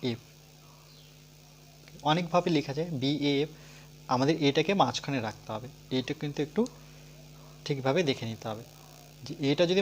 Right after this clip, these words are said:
মাঝখানেই থাকে, এই জন্য এখানে লিখেছে এফ এ বি, আমরা লিখব নব্বই ডিগ্রি। এরপর দেখো পেজ নাম্বার ওয়ান হান্ড্রেড ফোরটিনে দুই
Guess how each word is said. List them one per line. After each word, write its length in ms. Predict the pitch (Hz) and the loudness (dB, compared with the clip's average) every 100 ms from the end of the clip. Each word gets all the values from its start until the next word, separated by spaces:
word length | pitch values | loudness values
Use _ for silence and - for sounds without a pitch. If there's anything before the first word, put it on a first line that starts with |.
| 160 | 2
মাঝখানেই 460 | 120 - - 165 190 | 2 -2 -2 -2 -2
থাকে, 220 | 120 - 117 - - - - - - - - - - - - - - - - - - - 147 | -6 -10 -16 -20 -20 -20 -20 -20 -20 -20 -20 -20 -20 -20 -20 -20 -20 -20 -20 -20 -20 -2 2
এই 80 | 165 | 4
জন্য 140 | 202 180 | 4 2
এখানে 160 | 175 135 | 2 0
লিখেছে 260 | 123 123 180 - 135 | 0 -2 -2 0 0
এফ 140 | 143 160 - 139 135 | 2 0 -6 -4 0
এ 20 | 196 - - - - - - - - 139 120 | 0 -4 -14 -20 -20 -20 -20 -20 -14 -8 -4
বি, 120 | 120 180 - - - - - - - - - - 120 | -4 -6 -12 -20 -20 -20 -20 -20 -20 -20 -20 -12 -8
আমরা 160 | 113 117 | -4 -4
লিখব 160 | 117 170 160 | -2 -2 -2
নব্বই 340 | 113 113 156 247 - - - - - - 131 113 | -4 0 2 2 -4 -20 -20 -20 -20 -14 -10 -8
ডিগ্রি। 260 | 107 - - - - - - - - - - - - - - - - - - - - - - 165 | -10 -14 -20 -20 -20 -20 -20 -20 -20 -20 -20 -20 -20 -20 -20 -20 -20 -20 -20 -20 -20 -20 -6 0
এরপর 240 | 196 170 123 117 | 2 4 4 2
দেখো 140 | 175 185 | -2 -2
পেজ 160 | - 185 - | 2 2 2
নাম্বার 180 | 147 156 151 | 2 4 4
ওয়ান 140 | 123 123 | 4 2
হান্ড্রেড 260 | 139 165 - - - - - | 0 -2 -4 -14 -20 -20 -6
ফোরটিনে 500 | - 135 - 135 135 226 - - - - - - - - - - - - 131 | 2 4 4 -2 -2 -6 -14 -20 -20 -20 -20 -20 -20 -20 -20 -20 -20 -18 -4
দুই 120 | 151 | 0